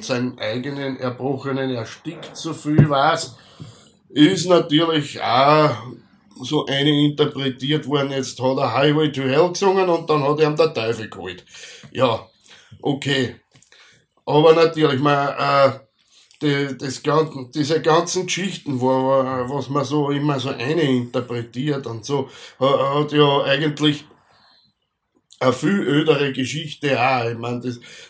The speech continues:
äh, so hat man schon Hexen verfolgt eigentlich in, im Mittelalter. Äh, ich mein, eben, man hat, äh, irgendwen an irgendwas die Schuld geben wollen, ja.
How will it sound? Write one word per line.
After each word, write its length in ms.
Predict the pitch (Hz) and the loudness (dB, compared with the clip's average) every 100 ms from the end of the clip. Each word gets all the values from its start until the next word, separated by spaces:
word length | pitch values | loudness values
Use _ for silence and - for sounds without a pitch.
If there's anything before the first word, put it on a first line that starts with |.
| - | -6
äh, 360 | 131 127 120 | -2 -2 -4
so 380 | 131 147 135 147 | -4 -2 2 2
hat 80 | 147 | 2
man 160 | 151 131 | 0 2
schon 180 | 147 | 2
Hexen 380 | 131 165 175 151 | 2 0 -2 -6
verfolgt 640 | 123 120 - 104 92 87 - | -2 -4 -4 -10 -12 -12 -8
eigentlich 580 | 107 110 107 113 107 - | -6 -6 -12 -12 -12 -10
in, 200 | 117 104 | -10 -10
im 280 | - 120 117 | -10 -8 -2
Mittelalter. 880 | 135 139 127 90 95 - 104 95 - - - - - - | -2 -2 -6 -6 -10 -10 -10 -10 -12 -20 -20 -20 -20 -16
Äh, 340 | - 104 104 104 - - _ _ _ _ - | -8 -4 -4 -6 -10 -20 _ _ _ _ -16
ich 80 | |
mein, 400 | 110 110 107 101 _ - | -10 -10 -10 -14 _ -16
eben, 580 | 120 123 127 117 117 120 | -8 -4 -4 -4 -10 -8
man 220 | 120 117 | -6 -2
hat, 400 | 127 123 - - 113 | -2 -2 -10 -16 -10
äh, 240 | 123 120 120 - - - | -4 -4 -6 -20 -20 -6
irgendwen 640 | 143 160 131 131 143 156 | -2 0 0 0 0 2
an 200 | 135 131 | 0 -2
irgendwas 720 | 135 156 156 127 120 135 127 - | -2 -2 -2 -2 -2 -2 -4 -6
die 120 | 131 | -4
Schuld 340 | 135 151 147 | -2 -2 -4
geben 380 | - 120 113 104 | -8 -8 -8 -10
wollen, 400 | 104 101 95 90 | -10 -10 -12 -6
ja. 320 | 107 131 120 | 2 4 2